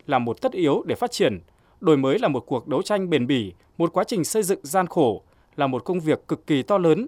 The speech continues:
nặng nề và phức tạp, là cuộc chiến đấu chống lại những gì đã cũ kỹ, hư hỏng, để tạo ra những cái mới mẻ, tốt tươi. Người yêu cầu Đảng cần phải có kế hoạch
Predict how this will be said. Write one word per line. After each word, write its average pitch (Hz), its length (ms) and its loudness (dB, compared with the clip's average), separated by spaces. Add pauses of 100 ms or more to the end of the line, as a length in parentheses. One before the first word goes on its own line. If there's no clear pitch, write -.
(120)
nặng 147 240 0
nề 123 260 4 (100)
và 110 180 0
phức - 220 -6
tạp, 127 200 4 (680)
là 170 160 2
cuộc 170 200 -2
chiến 180 200 -2
đấu 175 280 2
chống 180 200 -4
lại 185 160 2
những 165 140 -2
gì 147 340 0 (200)
đã 160 180 2
cũ 220 100 -4
kỹ, 233 400 -6
hư 180 140 2
hỏng, 131 300 2 (320)
để 156 100 2
tạo 156 220 0
ra 208 200 0
những 196 140 -4
cái 185 120 0
mới 185 200 2
mẻ, 160 280 2 (100)
tốt 226 180 -4
tươi. 170 320 2 (640)
Người 151 220 2
yêu 196 120 -2
cầu 127 360 2 (220)
Đảng 175 180 2
cần 175 160 2
phải 147 140 -4
có 156 120 -2
kế 233 140 0
hoạch 185 200 0